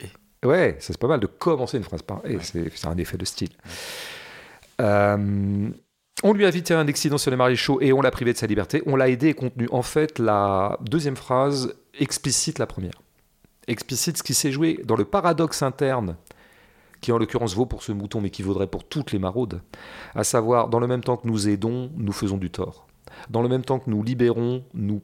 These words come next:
Speaker 2: produisons de la coercition. Il y a une ambivalence fondamentale de toute association sociale, enfin en tout cas qui fait du caritatif, c'est qu'elle est à la fois une association pour aider les malheureux et pour les cadrer, les contrôler.
Speaker 1: Hmm.
Speaker 2: Et c'est une ambivalence qui est au cœur du système social lui-même.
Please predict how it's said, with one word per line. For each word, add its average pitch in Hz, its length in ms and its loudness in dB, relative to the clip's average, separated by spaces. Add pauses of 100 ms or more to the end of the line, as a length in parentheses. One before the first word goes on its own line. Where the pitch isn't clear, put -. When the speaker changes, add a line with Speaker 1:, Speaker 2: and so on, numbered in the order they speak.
Speaker 2:
produisons 101 540 -2
de 104 60 0
la 90 60 2
coercition. - 760 -2
Il 120 100 -2
y 120 80 2
a 131 80 4
une 117 220 0
ambivalence 123 680 0
fondamentale 95 760 -2
de 85 100 -2
toute 170 400 -2
association 95 580 -2
sociale, 117 500 -2
enfin 90 160 -4
en - 20 -12
tout - 100 -12
cas - 80 -2
qui 95 140 -8
fait - 160 -4
du 87 100 -8
caritatif, 98 800 -4 (320)
c'est - 160 -2
qu'elle 107 160 0
est 110 120 0
à 135 60 4
la 127 100 4
fois - 140 0
une 113 60 2
association 110 420 -2
pour 104 240 2
aider 131 300 4
les 120 80 4
malheureux 101 480 2 (220)
et 120 100 -2
pour 107 160 0
les 98 100 0
cadrer, 95 400 0
les 95 80 0
contrôler. 90 480 -6 (120)
Speaker 1:
Hmm. 85 80 -12 (680)
Speaker 2:
Et 107 120 2
c'est - 260 -2
une 135 60 2
ambivalence 117 420 0
qui - 80 -4
est - 120 -2
au 101 60 -4
cœur 147 380 2
du 98 520 -6
système 123 320 -2
social 120 340 -2
lui-même. 127 400 0